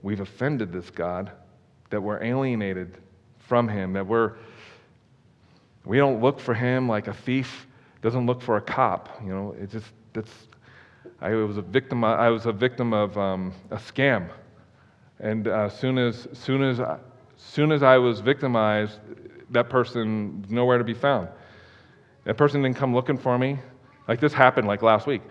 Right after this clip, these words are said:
This person didn't come looking for me. They didn't, they didn't try to make it right. Why? <laughs> Because they wronged me and they wanted to get away with it. Well, we're the same way with God.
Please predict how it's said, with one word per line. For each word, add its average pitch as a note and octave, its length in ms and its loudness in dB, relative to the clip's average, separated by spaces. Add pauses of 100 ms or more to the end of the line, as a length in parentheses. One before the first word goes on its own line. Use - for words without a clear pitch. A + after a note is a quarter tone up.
(140)
This C3+ 120 0
person D3 260 2
didn't B2 140 0
come B2 140 -2
looking B2 220 -2
for B2+ 200 0
me. B2+ 180 0
They A#2+ 140 0
didn't, A#2+ 280 -4
they A#2+ 140 -2
didn't B2 200 -4
try C3 120 0
to B2+ 60 2
make A#2+ 160 0
it G#2+ 60 -2
right. A2+ 260 0
Why? C#3 300 2 (1400)
<laughs> - 240 -2 (460)
Because C3 480 6
they C#3 120 6
wronged D#3 320 6
me A2+ 280 0
and A#2 260 0
they A#2+ 80 4
wanted B2 240 0
to B2+ 60 -10
get B2 100 2
away D#3+ 200 4
with C3 160 -2
it. - 300 -6
Well, C3+ 160 4
we're D#3+ 140 4
the D#3+ 80 0
same C#3+ 240 0
way C#3 120 2
with B2+ 180 -2
God. C3 360 0